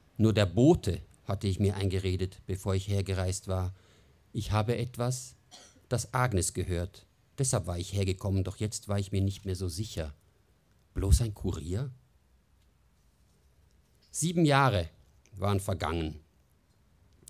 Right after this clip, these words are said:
seit ich mich auf die Spuren der Kriegsgeheimnisse meiner Familie begeben hatte.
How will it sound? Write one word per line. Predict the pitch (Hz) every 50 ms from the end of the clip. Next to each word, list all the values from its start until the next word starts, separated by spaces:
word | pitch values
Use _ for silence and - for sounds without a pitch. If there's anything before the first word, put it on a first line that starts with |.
| - - - -
seit | - - 113 104 107
ich | 120 -
mich | 123 107 120
auf | 101 -
die | - 101
Spuren | - - - - 110 117 120 123 123 117
der | - 95
Kriegsgeheimnisse | - - - 135 131 - - - 110 101 104 104 110 110 110 104 - - 107 98
meiner | 104 98 98 98 95
Familie | - 98 92 98 101 113 113 104 90
begeben | 80 92 - 92 90 - 95 87 87
hatte. | 92 - - 90 87